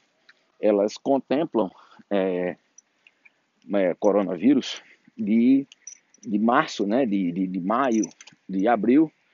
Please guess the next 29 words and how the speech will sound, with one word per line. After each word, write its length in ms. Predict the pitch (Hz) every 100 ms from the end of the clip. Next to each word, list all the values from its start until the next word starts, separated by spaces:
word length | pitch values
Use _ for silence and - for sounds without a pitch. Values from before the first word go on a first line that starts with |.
| _ _ _ -
e 560 | 165 180 202 202 196 131
já 220 | 107 107
se 180 | - 143
viu 260 | 101 120
claramente 540 | - 113 143 107 120 -
de 100 | 147
que 360 | 135 120 131 131 _ _ _ _ - - _ -
há 360 | 113 123 156 147
transformações 960 | - 123 - 113 123 113 101 120 156
aí, 180 | 117 117
né, 80 | 139
mutações 600 | 117 110 120 - 110 101
do, 240 | 127 127
do 160 | 113 110
vírus, 340 | 104 160 175 - _ _ - - - - _ _
que, 320 | 113 117 110
que 140 | - 131
se 120 | 123
traduzem 560 | 135 127 104 143 120 117
em 60 |
novas 340 | 113 120 123 -
cepas, 640 | - 165 - - - - _ - 988 1017 1077 - - - -
e 240 | 160 139 143
isso 200 | 147 170
tá 200 | 175 175
acontecendo 680 | - 175 190 165 135 135 156
em 60 |
vários 280 | 117 120 127
lugares 560 | 180 123 127 143 -